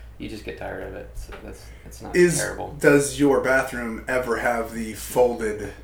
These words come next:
Speaker 1: <laughs>
Speaker 2: toilet paper, though, and the point?
Speaker 1: <laughs>
Speaker 2: No.
Speaker 1: No,
Speaker 2: So,
Speaker 1: no.
Speaker 2: you know,
Speaker 1: I mean,
Speaker 2: balanced.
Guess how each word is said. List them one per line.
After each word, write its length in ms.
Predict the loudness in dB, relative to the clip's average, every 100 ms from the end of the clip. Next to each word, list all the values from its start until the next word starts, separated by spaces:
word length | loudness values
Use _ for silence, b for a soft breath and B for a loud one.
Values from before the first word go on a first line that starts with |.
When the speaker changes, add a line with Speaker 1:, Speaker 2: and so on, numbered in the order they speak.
| -14 -12
Speaker 1:
<laughs> 340 | -16 -14 -10
Speaker 2:
toilet 360 | 0 4 6 6
paper, 340 | 4 4 2 2
though, 320 | 2 2 0
and 240 | -2 -2
the 100 | -2 -2 2
point? 340 | 4 4 0 -8
Speaker 1:
<laughs> 60 | -14 B B B B
Speaker 2:
No. 160 | 4 4 4
Speaker 1:
No, 60 |
Speaker 2:
So, 640 | 6 10 12 12 10 8 6
Speaker 1:
no. 260 | 0 -4 2
Speaker 2:
you 140 | 4
know, 160 | 4 2
Speaker 1:
I 60 |
mean, 80 | 0 -8 4
Speaker 2:
balanced. 640 | 6 6 4 0 -6 -8